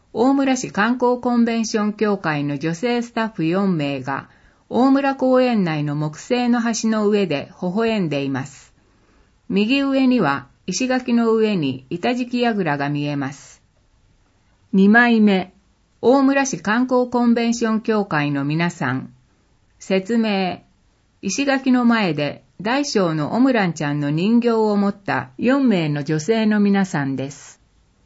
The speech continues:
写真終わり。目次。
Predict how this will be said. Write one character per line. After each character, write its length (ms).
写 220
真 480
終 100
わ 180
り。 240
目 380
次。 360